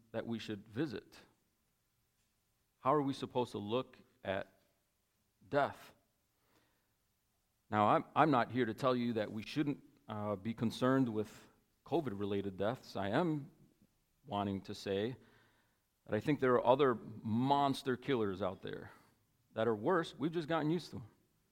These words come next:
Next time you're pumping gas and you see someone walk out of the convenience store wearing a mask and carrying a bag of mini donuts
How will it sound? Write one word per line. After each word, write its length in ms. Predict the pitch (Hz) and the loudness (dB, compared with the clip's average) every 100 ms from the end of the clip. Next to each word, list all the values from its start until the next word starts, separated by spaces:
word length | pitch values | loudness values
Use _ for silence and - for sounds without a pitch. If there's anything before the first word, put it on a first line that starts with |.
| _ - _ _ _ _ _ _ _ _ - | _ -20 _ _ _ _ _ _ _ _ -6
Next 240 | 117 156 | -4 -4
time 360 | - 131 139 147 | 0 2 4 4
you're 280 | 113 107 101 - _ _ _ _ _ _ _ _ | 2 0 -4 -14 _ _ _ _ _ _ _ _
pumping 320 | - 147 135 120 | 0 2 2 2
gas 520 | 123 139 131 139 - | 4 6 4 2 -2
and 140 | 107 | 0
you 140 | 107 110 | 0 -4
see 480 | 107 135 135 127 131 | -4 0 2 0 -4
someone 480 | - - 127 120 117 | -8 2 4 4 0
walk 360 | - 104 131 - | 0 4 4 4
out 220 | 123 123 | 4 6
of 200 | 117 107 - - - | 4 0 -6 -20 -16
the 60 | |
convenience 540 | - 107 110 151 131 - | -4 -2 0 2 0 -2
store 340 | 113 110 110 | -4 -2 -2
wearing 400 | 107 113 131 127 | -2 0 2 2
a 60 | 113 | 2
mask 440 | 120 123 113 - - _ _ _ | 2 2 0 -4 -20 _ _ _
and 180 | - 104 | -8 -8
carrying 380 | - 123 131 123 | 0 2 4 2
a 40 | |
bag 300 | 107 117 120 | 2 2 2
of 80 | 107 | 0
mini 260 | 110 131 127 | 2 2 2
donuts 640 | 113 113 117 117 - - | 0 2 0 -2 -10 -18